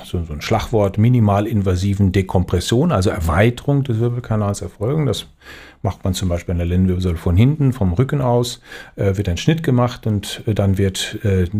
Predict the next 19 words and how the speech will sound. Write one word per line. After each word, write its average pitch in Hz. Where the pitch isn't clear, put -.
das 95
Problemstück 113
der 98
Wirbelsäule 92
aufgesucht 120
und 101
man 95
erweitert 104
dann 95
den 90
Kanal 98
oder 92
auch -
den 92
Bereich, 90
wo 101
die 85
Nerven 80
austreten. 78